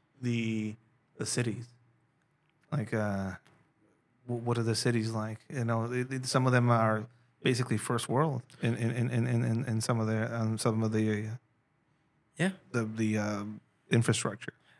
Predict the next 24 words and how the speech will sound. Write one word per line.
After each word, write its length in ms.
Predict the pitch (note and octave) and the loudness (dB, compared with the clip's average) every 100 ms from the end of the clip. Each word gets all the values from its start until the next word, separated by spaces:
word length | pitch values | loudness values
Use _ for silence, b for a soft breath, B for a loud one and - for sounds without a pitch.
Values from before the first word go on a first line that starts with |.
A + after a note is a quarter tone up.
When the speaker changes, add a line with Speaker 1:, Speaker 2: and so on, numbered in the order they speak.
| b | b
Speaker 2:
Ukraine 380 | C3+ D3 F#3+ A3 | -2 0 2 2
is 160 | G3+ | 2
only 340 | E3+ F3+ F#3 E3 | 2 2 2 2
not 300 | C#3 C3+ E3 | 2 2 2
a 60 | |
first 340 | D#3+ - D#3+ - | 0 0 0 2
world 220 | D#3+ D3+ | 0 2
country 360 | - F3 E3+ E3 | 2 2 4 2
'cause 180 | C#3+ | 2
they 120 | C#3 C3 | 2 2
choose 340 | - F#3+ G3+ | 4 4 6
not 220 | C#3 A#2 | 2 0
to 80 | - | -4
be. 220 | A2+ A2+ - | -6 -6 4
Speaker 1:
Yeah. 320 | A#2 G#2+ F#2 | 6 6 0
Speaker 2:
They 80 | - | 2
don't 220 | C3+ D#3 | 4 6
give 240 | C#3 D3 C3+ | 6 4 6
in 240 | E3 D3+ | 6 4
to, 320 | C3+ C3 B2+ | 4 2 2
to 360 | B2+ - B2+ B2+ - | 0 -2 -2 -4 4
everything 400 | C#3+ C3+ C3 C3+ | 4 4 4 6
Speaker 1:
<coughs> 120 | E3+ | 8
Speaker 2:
else. 240 | D3 - | 6 -2